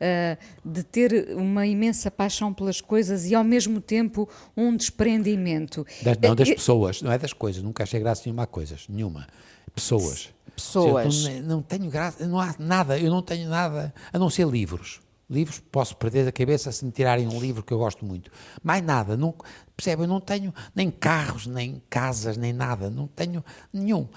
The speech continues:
Speaker 2: Agora,
Speaker 1: Mas e-,
Speaker 2: pessoas
Speaker 1: esse, e-, esse desprendimento foi sempre seu?
Speaker 2: Foi,
Speaker 1: Ou a,
Speaker 2: foi.
Speaker 1: ou a medicina, de certa forma,
Speaker 2: Não, não,
Speaker 1: eh,
Speaker 2: foi sempre, foi sempre. Era o filho mais velho,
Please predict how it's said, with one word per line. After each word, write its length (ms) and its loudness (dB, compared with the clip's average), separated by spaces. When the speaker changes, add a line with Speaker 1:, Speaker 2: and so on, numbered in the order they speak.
Speaker 2:
Agora, 260 4
Speaker 1:
Mas 120 4
e-, 60 6
Speaker 2:
pessoas 260 8
Speaker 1:
esse, 240 0
e-, 160 2
esse 260 2
desprendimento 720 2
foi 140 0
sempre 320 -6
seu? 480 -2
Speaker 2:
Foi, 300 2
Speaker 1:
Ou 160 10
a, 40 8
Speaker 2:
foi. 100 -2
Speaker 1:
ou 260 10
a 40 10
medicina, 480 2
de 80 -4
certa 300 0
forma, 420 2
Speaker 2:
Não, 200 6
não, 100 6
Speaker 1:
eh, 60 4
Speaker 2:
foi 200 4
sempre, 400 -2
foi 180 0
sempre. 340 -2
Era 100 4
o 60 2
filho 240 -2
mais 280 2
velho, 640 2